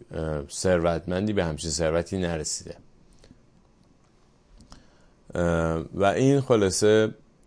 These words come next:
این آدم‌ها اصلاً هیچ درکی از اخلاق و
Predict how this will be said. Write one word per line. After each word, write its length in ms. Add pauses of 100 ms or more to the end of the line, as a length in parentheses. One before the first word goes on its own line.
(180)
این 220
آدم‌ها 800
اصلاً 500 (180)
هیچ 240 (160)
درکی 560
از 360 (100)
اخلاق 580
و 280